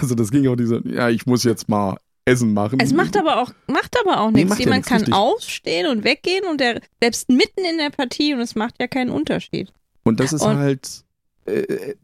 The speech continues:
Speaker 1: das macht es eben besser nochmal als Catan, weil es da ja dann doch dieses Kooperative gibt.
Speaker 2: Ja.
Speaker 1: Allerdings umgeht es nicht, und das ist natürlich eine Schwäche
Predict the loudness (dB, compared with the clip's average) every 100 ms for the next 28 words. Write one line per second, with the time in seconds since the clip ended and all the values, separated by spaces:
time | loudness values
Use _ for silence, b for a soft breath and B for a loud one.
0 | _ -4 -2 -2 -4 -2 0 0 0 -4
1 | -2 -4 -2 -4 _ -14 -4 -2 0 0
2 | -2 -2 -2 -4 -4 -8 -8 -8 -10 -6
3 | -2 0 2 -2 -6 B B B B -2
4 | 0 0 -2 -4 -4 -2 0 -2 -2 -2
5 | -2 -4 -6 b b _ 0 0 2 0
6 | -2 -4 -8 -2 0 0 0 -2 -4 -10
7 | -10 B B -2 0 2 2 2 0 0
8 | -8 b b b _ _ _ _ _ _
9 | 0 2 2 0 2 -2 0 2 2 0
10 | -6 -4 -2 -2 0 0 0 0 -4 -6
11 | -10 -8 -2 0 0 -4 -4